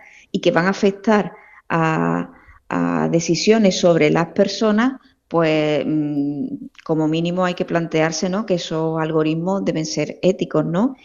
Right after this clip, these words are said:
Hay muchas líneas de investigación ahora muy interesantes que se están desarrollando ahora mismo para cumplir per-, eh, exactamente eso que, que estás llamando como ética en la inteligencia artificial.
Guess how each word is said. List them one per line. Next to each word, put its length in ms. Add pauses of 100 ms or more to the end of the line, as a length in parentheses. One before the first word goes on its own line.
(120)
Hay 100
muchas 280
líneas 340
de 80
investigación 640
ahora 260
muy 180
interesantes 680
que 80
se 120
están 360 (340)
desarrollando 1080
ahora 400
mismo 420 (340)
para 260
cumplir 540 (540)
per-, 260
eh, 400
exactamente 840
eso 220
que, 260
que 80
estás 220
llamando 680
como 320
ética 440
en 100
la 60
inteligencia 500
artificial. 600